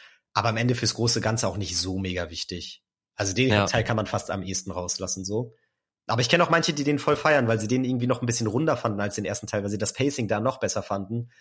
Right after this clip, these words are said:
Speaker 1: Und dass es so ein bisschen kürzer war, am Ende auch eher so als gut betitelt haben. Das ist dann auch so Geschmackssache.
Speaker 2: Ja, auf jeden Fall, ja.
Speaker 1: Nee, aber ganz, ganz tolles Spiel. Holt euch das auf jeden Fall oder guckt zumindest in einem Let's Play rein, ob das euer Ding sein könnte.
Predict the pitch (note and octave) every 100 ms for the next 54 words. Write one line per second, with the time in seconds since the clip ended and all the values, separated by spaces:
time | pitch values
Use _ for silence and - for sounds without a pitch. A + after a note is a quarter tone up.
0 | _ _ _ _ _ G#2 A2 - - G#2+
1 | - G#2+ C3+ C#3 A#2+ G#2 G#2+ G#2+ - _
2 | _ - - _ _ G#2+ A2 A2 G#2+ G#2+
3 | G2 G2+ F#2+ A#2+ A#2+ A2 - - F2+ -
4 | E2+ E2+ E2+ _ _ - - A2 G#2 F2+
5 | - G2 - - E2 - - _ _ _
6 | - - A2 G#2 G2+ G2 - F#2 F#2 G2+
7 | F#2+ F#2 _ - F#2 F#2 _ _ _ _
8 | _ _ _ _ _ G2+ G#2 G#2+ G#2+ A2
9 | - G#2+ - G#2+ - - A#2 A#2+ A#2+ G#2
10 | A2+ A2 A2+ A2 - A2+ - A2+ A2+ A2+
11 | A#2 G#2+ G#2 - G#2+ - A2 G#2+ G#2+ G#2+
12 | G#2 G2 - A2 A#2+ A2+ A2+ G#2+ - G2
13 | G2+ G2 G#2+ G#2+ G2 G2+ - A#2+ B2 B2